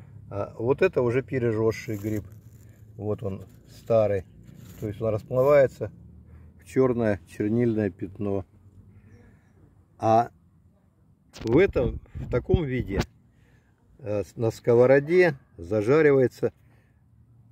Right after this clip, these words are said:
и при этом не меняет почти цвет. Он остаётся такой же белый. Шампиньон темнеет.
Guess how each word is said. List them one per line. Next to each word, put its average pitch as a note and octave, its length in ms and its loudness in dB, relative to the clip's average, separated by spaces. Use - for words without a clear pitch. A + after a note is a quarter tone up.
и C3 240 0
при B2+ 220 2
этом B2+ 360 2
не C3 220 0
меняет C3 500 2
почти - 440 -2
цвет. A#2+ 520 2
Он G2+ 160 -4
остаётся A2+ 580 -4
такой A2+ 320 -4
же G#2 120 -4
белый. G2 400 -2
Шампиньон G#2+ 540 -6
темнеет. A2 580 -2